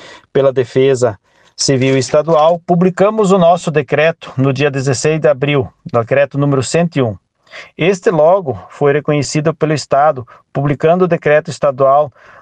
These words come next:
número nove mil seiscentos e cinquenta e cinco, de vinte e dois de abril. E agora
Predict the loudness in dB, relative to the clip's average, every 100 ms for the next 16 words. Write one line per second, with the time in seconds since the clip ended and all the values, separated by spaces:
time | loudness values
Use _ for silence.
0 | -2 2 2 2 2 0 0 0 0 0
1 | -2 0 0 0 -4 -6 -2 0 0 -2
2 | -2 0 0 -2 0 -2 -2 0 0 2
3 | 0 -2 -4 -8 -12 _ _ -2 0 2
4 | 2 0